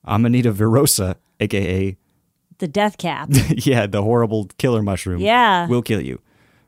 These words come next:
Speaker 1: Trichiloma matsutake is a very rare and sought-after, delicious Japanese mushroom.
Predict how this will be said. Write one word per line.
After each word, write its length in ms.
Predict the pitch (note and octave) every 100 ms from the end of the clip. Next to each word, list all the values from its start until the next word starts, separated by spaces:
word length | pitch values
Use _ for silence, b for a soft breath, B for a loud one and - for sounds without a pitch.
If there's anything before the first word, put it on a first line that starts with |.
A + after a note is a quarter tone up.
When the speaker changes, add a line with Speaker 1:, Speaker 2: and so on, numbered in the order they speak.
| _
Speaker 1:
Trichiloma 560 | - C#3+ C#3+ B2 A#2+ A2 G2
matsutake 720 | G2+ - G2 B2+ D3 F#2 F2+
is 160 | - F2
a 280 | E2+ D#2 A1+ _ _ -
very 320 | G2+ G#2 G2 -
rare 560 | - F#2+ G2 G#2+ A2+ A#2+
and 260 | G#2 F#2 F2+
sought-after, 640 | - A#2 G#2 - F#2 F2 _
delicious 680 | E2+ F2+ G#2+ E2 - - - _
Japanese 440 | - F2+ F2 F#2 E2
mushroom. 420 | E2 - C2+ -